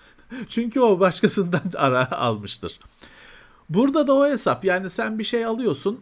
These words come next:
onu o da başkasından almış, bilmem ne. Onun şeyi karışmış, orijinalliği falan karışmış.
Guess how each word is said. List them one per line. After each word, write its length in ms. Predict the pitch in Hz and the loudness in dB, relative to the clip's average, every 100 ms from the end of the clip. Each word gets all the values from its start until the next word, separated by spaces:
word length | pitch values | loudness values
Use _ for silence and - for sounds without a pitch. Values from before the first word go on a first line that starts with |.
| - | -8
onu 240 | 196 208 | -6 -4
o 120 | 220 | -4
da 120 | 220 202 | -4 -4
başkasından 640 | 196 - 190 220 214 214 | -4 -4 -4 -6 -6 -4
almış, 380 | 170 110 117 - | -4 -6 -8 -10
bilmem 420 | 208 143 90 95 | -8 -6 -8 -8
ne. 80 | 220 | -6
Onun 420 | 202 196 185 143 | -4 -6 -10 -12
şeyi 320 | - 143 170 | -8 -6 -6
karışmış, 520 | - 214 190 - 139 | -4 -4 -4 -8 -8
orijinalliği 1120 | 139 147 143 143 127 127 110 131 127 107 - - 87 95 - | -2 -2 -4 -8 -6 -4 -4 -2 -2 -4 -8 -20 -20 -18 -8
falan 280 | 104 254 | -8 -8
karışmış. 680 | 262 294 208 - - 302 | -6 -6 -6 -8 -14 -16